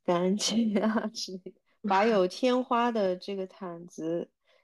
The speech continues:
Speaker 1: 给印第安人用，嗯，然后非常有系统地杀害他们，
Speaker 2: 嗯。
Speaker 1: 然后还要污名化他们，嗯，就非常的，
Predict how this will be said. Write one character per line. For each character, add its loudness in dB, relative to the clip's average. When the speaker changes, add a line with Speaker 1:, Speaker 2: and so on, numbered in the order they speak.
Speaker 1:
给 0
印 2
第 2
安 2
人 -2
用， -2
嗯， -2
然 0
后 4
非 2
常 0
有 2
系 -2
统 -2
地 -4
杀 0
害 0
他 -4
们， -8
Speaker 2:
嗯。 8
Speaker 1:
然 8
后 4
还 -4
要 0
污 2
名 -2
化 -4
他 -10
们， -12
嗯， -8
就 2
非 4
常 0
的， 0